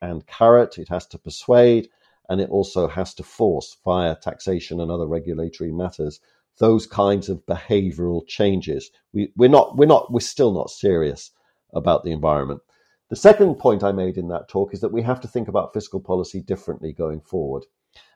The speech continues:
Um, and there are lots of reasons for that. And one suggestion I made is that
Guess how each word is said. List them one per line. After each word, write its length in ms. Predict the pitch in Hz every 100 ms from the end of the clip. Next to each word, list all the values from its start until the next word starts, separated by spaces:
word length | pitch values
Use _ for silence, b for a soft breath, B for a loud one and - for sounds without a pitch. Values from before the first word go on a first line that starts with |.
| b
Um, 260 | 90 90 85
and 100 | 95
there 80 | 98
are 80 | 107
lots 260 | 113 80 95
of 120 | 82
reasons 360 | 98 90 80
for 120 | - 78
that. 260 | 76 - -
And 140 | 98 107
one 180 | 135
suggestion 560 | 127 107 110 101 - 87
I 120 | 87
made 480 | 92 98 80 76 -
is 320 | 92 90 80
that 300 | - 90 -